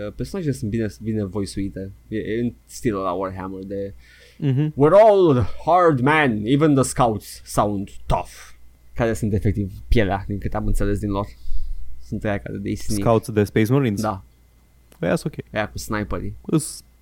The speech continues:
Speaker 2: o ide-, au, îs singurii care au sniper, în primul rând,
Speaker 1: Mhm.
Speaker 2: și îs decenți, adică îs, uh,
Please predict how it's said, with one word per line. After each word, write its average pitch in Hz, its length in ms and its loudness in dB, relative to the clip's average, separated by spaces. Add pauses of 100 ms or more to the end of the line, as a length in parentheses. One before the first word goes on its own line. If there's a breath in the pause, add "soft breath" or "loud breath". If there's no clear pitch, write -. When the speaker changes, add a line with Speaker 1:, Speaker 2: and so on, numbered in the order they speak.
Speaker 2:
o 202 220 6
ide-, 151 360 -4
au, 175 160 2
îs 170 140 2
singurii 147 360 2
care 127 140 2
au 120 80 4
sniper, 107 420 0
în 117 80 2
primul 104 280 0
rând, 190 220 0
Speaker 1:
Mhm. 113 380 -2
Speaker 2:
și - 200 -4 (100)
îs - 200 0
decenți, 139 540 0
adică 135 280 0
îs, 135 600 2
uh, 127 360 2